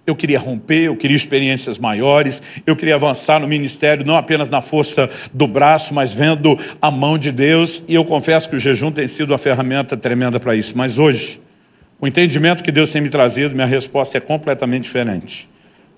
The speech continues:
Ele falou, "E qual é a de hoje?" Falei, "A de hoje é a capacidade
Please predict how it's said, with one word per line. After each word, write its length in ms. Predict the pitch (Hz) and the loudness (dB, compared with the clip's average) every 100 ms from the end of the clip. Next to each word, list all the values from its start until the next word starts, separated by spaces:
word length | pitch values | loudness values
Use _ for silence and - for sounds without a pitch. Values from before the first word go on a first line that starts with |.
| _ | _
Ele 100 | 139 | -2
falou, 200 | 135 160 | -2 -2
"E 60 | 151 | 0
qual 180 | 165 151 | 2 2
é 40 | |
a 40 | 131 | 2
de 120 | 123 | 0
hoje?" 380 | 113 90 - - _ _ _ _ | -2 -4 -10 -20 _ _ _ _
Falei, 200 | - 131 | -6 -2
"A 20 | 131 | 0
de 120 | 127 | 2
hoje 300 | 131 131 127 | 2 2 0
é 220 | 107 92 - | 0 -2 -10
a 60 | - | -6
capacidade 1080 | - 160 160 147 156 139 113 87 - - | 0 2 0 -2 -4 -2 -2 -4 -12 -16